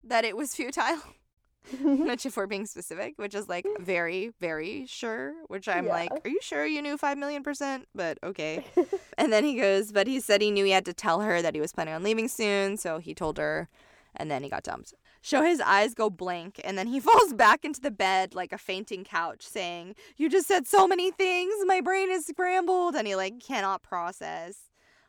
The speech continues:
Speaker 1: what's happening. Kenny says that he just thinks that it means that Kenny didn't have the level of attraction to keep Risako interested. That's what happened today. Which, I don't know. I feel like that's something we should unpack,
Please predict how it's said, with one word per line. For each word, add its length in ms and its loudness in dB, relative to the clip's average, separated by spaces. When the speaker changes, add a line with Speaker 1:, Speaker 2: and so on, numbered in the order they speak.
Speaker 1:
what's 220 -8
happening. 840 -6
Kenny 300 -8
says 400 -4
that 180 -2
he 220 -14
just 240 -8
thinks 300 -10
that 100 -4
it 160 -8
means 300 -14
that 180 -4
Kenny 440 -4
didn't 340 -6
have 540 -4
the 140 -4
level 340 -2
of 120 -6
attraction 880 -10
to 100 -6
keep 480 -10
Risako 840 -8
interested. 640 -18
That's 200 -10
what 80 -18
happened 320 -18
today. 320 -20
Which, 260 -12
I 80 -6
don't 160 -6
know. 300 -14
I 80 -2
feel 160 -4
like 160 -4
that's 200 -2
something 300 -10
we 100 -12
should 200 -14
unpack, 580 -12